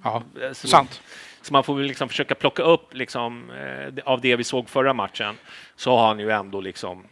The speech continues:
Speaker 2: då var han
Speaker 1: Ha-,
Speaker 2: ju ändå där, liksom.
Speaker 1: Hans problem, tycker jag, är att han, vad fan hette han som spelade i United? Kanchelskis, hette han så?
Speaker 2: Mm.
Speaker 1: Som fanns på, var det åttio-nittiotalet där, som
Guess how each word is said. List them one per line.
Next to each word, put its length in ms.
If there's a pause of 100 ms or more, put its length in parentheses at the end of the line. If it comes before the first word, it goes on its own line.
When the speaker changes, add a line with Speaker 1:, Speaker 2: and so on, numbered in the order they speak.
(120)
Speaker 2:
då 100
var 160
han 100
Speaker 1:
Ha-, 80
Speaker 2:
ju 60
ändå 180
där, 440
liksom. 240 (160)
Speaker 1:
Hans 260
problem, 520
tycker 200
jag, 240
är 120
att 120
han, 260 (1300)
vad 120
fan 200
hette 300
han 120
som 60
spelade 280
i 40
United? 280
Kanchelskis, 800
hette 160
han 80
så? 280
Speaker 2:
Mm. 220
Speaker 1:
Som 180
fanns 220
på, 120
var 140
det 60
åttio-nittiotalet 800
där, 100
som 180